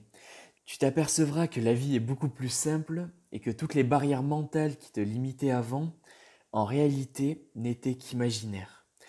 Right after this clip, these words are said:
La vérité, c'est que tu n'imagines pas une seule seconde ce dont tu es véritablement capable. Rien n'est écrit par avance.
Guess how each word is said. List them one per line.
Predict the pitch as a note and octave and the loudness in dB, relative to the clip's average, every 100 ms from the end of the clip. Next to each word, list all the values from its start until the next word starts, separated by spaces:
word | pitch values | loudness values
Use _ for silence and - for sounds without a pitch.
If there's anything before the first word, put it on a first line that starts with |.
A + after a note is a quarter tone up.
| - - - | -20 -20 -6
La | A2 | -2
vérité, | A2 C3 C#3 C3+ E3 | 2 2 2 2 2
c'est | C3+ | 2
que | B2 | 0
tu | A#2+ - | 0 0
n'imagines | B2+ C3 C3 B2 B2+ | -2 2 0 0 0
pas | C3+ | 4
une | C#3 | 4
seule | C3+ F#3+ E3+ | 4 4 4
seconde | - D3 D3+ D3+ | 2 2 2 0
ce | - | -2
dont | B2+ C#3 | -2 -2
tu | - | 2
es | A#2 | 2
véritablement | C3+ C#3 C#3+ C#3 C3 C3 | 2 0 2 0 0 -2
capable. | B2+ D3 C3+ C#3 C#3 C#3+ D#3+ - - - - - | -2 -2 -2 -2 0 0 -2 -4 -16 -20 -14 -2
Rien | G#2 A#2+ | 2 4
n'est | D3+ D3+ | 4 2
écrit | D3 - C#3 | 0 -2 -4
par | C#3+ C3 | -2 2
avance. | B2+ C3 D#3+ D3+ - | 2 2 0 -2 -4